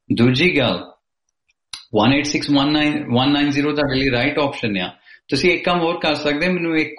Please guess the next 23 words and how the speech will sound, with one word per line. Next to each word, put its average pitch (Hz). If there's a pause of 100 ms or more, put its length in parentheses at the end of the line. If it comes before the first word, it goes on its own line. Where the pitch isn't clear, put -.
ਵਾਰ, 160
ਅਹ, -
ਜਿਹੜੀ 139
ਸਕਿੱਲਸ 156
ਅਸੈਸਮੈਂਟ 139
ਦੀ 135
ਤੁਹਾਡੀ 120
ਕਾਪੀ 110
ਆਈ 113
ਆ, 113
ਤੁਸੀਂ 117
ਮੈਨੂੰ 113
ਈਮੇਲ 110
ਕਰ 92
ਦਿਓ। 160 (340)
ਮੈਂ 123
ਦੇਖ 139
ਕੇ, 160
ਰਿਵਿਊ 123
ਕਰਕੇ, 127 (120)
I'll 98
get 107
back 113